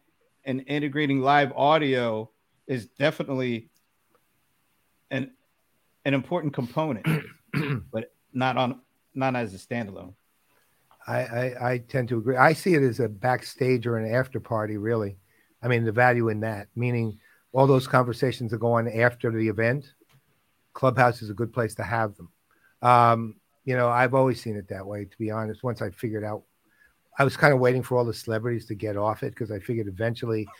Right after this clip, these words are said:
Speaker 2: the flame would die and the mods would leave, right? And, uh,
Speaker 1: That
Speaker 2: and
Speaker 1: means
Speaker 2: that
Speaker 1: you're waiting for
Speaker 2: happened.
Speaker 1: Steve to get off of it then.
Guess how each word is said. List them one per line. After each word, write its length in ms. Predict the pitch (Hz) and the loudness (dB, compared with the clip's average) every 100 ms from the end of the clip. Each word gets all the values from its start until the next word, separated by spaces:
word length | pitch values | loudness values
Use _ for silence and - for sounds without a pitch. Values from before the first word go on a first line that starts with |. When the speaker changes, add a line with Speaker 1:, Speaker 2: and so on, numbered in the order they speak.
| - | -14
Speaker 2:
the 80 | - | -12
flame 340 | - 127 120 120 | -4 0 0 0
would 140 | 113 | 0
die 280 | 95 113 117 | 2 4 4
and 160 | 117 107 | 2 -2
the 40 | |
mods 360 | 101 107 113 104 | -2 -2 -2 -4
would 160 | 104 | -8
leave, 400 | 104 107 113 123 - _ _ _ _ | -6 -4 -4 -6 -12 _ _ _ _
right? 280 | 123 127 135 | 6 6 6
And, 360 | 127 123 123 120 | 4 6 6 8
uh, 340 | 120 117 117 - | 8 8 6 2
Speaker 1:
That 80 | 117 | 0
Speaker 2:
and 100 | 117 | 4
Speaker 1:
means 100 | 151 | 4
Speaker 2:
that 60 | |
Speaker 1:
you're 80 | 143 | 6
waiting 180 | 131 120 | 6 4
for 100 | 123 | 2
Speaker 2:
happened. 20 | |
Speaker 1:
Steve 340 | 98 120 151 123 | -4 2 2 2
to 80 | |
get 100 | 117 | 0
off 220 | 113 107 101 | 0 -2 -6
of 100 | 98 | -10
it 140 | 98 | -10
then. 240 | 98 95 | -10 -10